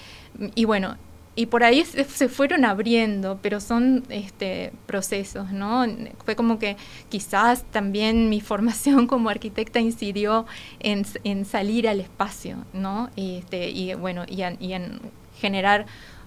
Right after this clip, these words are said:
unas, este, formas de unas arquitecturas efímeras, por decirlo de algún modo, ¿no? Y en esa obra, que también la hice algunas cuantas veces, este,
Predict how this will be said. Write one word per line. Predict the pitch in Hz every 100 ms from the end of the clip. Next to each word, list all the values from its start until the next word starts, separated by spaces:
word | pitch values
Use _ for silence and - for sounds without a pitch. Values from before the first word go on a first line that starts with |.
| - - -
unas, | 202 196 196 - - - - -
este, | 196 - 185 175
formas | - 214 202 196 208
de | 190
unas | 196 196 196
arquitecturas | 196 - 185 202 196 202
efímeras, | 180 196 190 175 185 -
por | 190 185
decirlo | 185 - 196 196 190 185 180
de | 180 185
algún | 180 185 185
modo, | 180 180 175 180
¿no? | 185 214 254 - - - - -
Y | - 196
en | 202
esa | 208 226
obra, | 214 214 254
que | 202
también | 185 180 196 214
la | 196
hice | 208 208
algunas | 190 190 190
cuantas | 196 185 190
veces, | 196 220 240 247 - 233 233 233 233
este, | 190 - 185 180 180